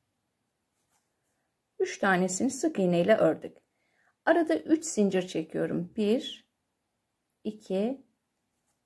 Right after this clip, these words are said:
üç. Bir sonraki ilmekle devam ediyorum. Tekrar bir sık iğne yaparak ördüm. Bir sonraki ilmeğimi alıyorum.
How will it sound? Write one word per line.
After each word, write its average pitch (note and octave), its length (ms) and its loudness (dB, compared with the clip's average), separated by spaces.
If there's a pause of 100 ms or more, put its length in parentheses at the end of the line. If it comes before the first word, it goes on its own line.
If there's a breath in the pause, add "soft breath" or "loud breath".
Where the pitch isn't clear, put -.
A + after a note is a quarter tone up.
(100)
üç. - 380 -14 (580)
Bir A4 120 8
sonraki F#3+ 500 2
ilmekle G#3+ 560 0
devam A3 380 2
ediyorum. D#3+ 560 0 (3500)
Tekrar A#3+ 680 -2
bir B3+ 120 2
sık F3+ 320 -8
iğne E3 220 0
yaparak F3+ 580 -4
ördüm. E3+ 380 -6 (840)
Bir F4 120 0
sonraki E3 520 -2
ilmeğimi F3 520 0
alıyorum. F3 720 -2